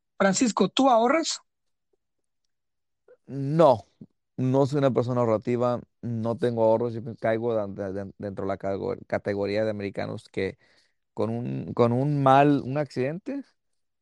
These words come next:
Speaker 2: van a ir valiendo chetos.
Speaker 1: Muy mal.
Speaker 2: Pero,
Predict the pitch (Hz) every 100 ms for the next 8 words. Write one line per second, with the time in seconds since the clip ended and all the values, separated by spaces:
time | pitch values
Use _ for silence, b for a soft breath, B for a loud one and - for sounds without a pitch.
0 | _ 110 117 120 127 117 120 120 110 104
1 | _ _ _ _ _ _ - 117 113 104
2 | 92 - _ _ _ _ _ _ _ _
3 | _ _ _ _ - 170 214 185 104 101